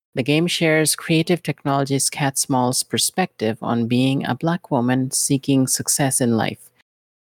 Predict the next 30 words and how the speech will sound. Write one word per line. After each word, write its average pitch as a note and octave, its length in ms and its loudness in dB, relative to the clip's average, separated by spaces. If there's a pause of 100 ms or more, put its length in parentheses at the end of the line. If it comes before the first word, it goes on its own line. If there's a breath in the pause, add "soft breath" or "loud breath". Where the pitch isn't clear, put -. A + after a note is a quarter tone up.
uh, B2+ 380 2
in B2+ 160 2
life, C#3 240 2
school, D3+ 460 0
and A#2+ 140 2
her A#2+ 120 0
career. A#2+ 640 -4 (380)
Uh, A#2+ 240 2
players E3+ 400 2
act C#3+ 240 0
as C#3 160 0
Kara, C3+ 560 0 (160)
a B2+ 160 2
nineteen-year-old C#3 720 0
girl B2+ 200 0
from C#3 220 -2
the B2 80 0
Bronx D3+ 460 -2
who C3+ 160 -2
attends D#3 680 -2 (400 loud breath)
an B2+ 140 2
arts, D3 440 0 (360)
art B2+ 260 -2
college - 600 0
and A#2+ 160 2
interns C3+ 500 0
at B2+ 80 0
a A2 60 -2
tech - 280 -4
company. - 540 -10